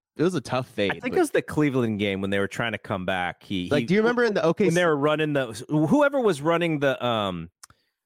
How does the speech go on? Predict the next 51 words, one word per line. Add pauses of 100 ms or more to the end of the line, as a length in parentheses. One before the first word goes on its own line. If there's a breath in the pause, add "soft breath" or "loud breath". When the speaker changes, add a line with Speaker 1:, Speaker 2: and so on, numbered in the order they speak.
(260)
Speaker 2:
they're
running
the
zone
against
the
Warriors,
and
Speaker 1:
It
was
the
Speaker 2:
Kuminga
was
Speaker 1:
Thunder. (220)
Speaker 2:
Okay,
that's
the
Speaker 1:
It
was
Speaker 2:
game.
Speaker 1:
the
Speaker 2:
That's
Speaker 1:
Thunder.
Speaker 2:
the
game
where
he
missed
Speaker 1:
I'm
pretty
Speaker 2:
the
Speaker 1:
sure
it
was
the
Speaker 2:
mid.
Speaker 1:
Thunder
where
they
ran
the
zone,
and
then
Kuminga
just
kept
flashing
in
the
middle,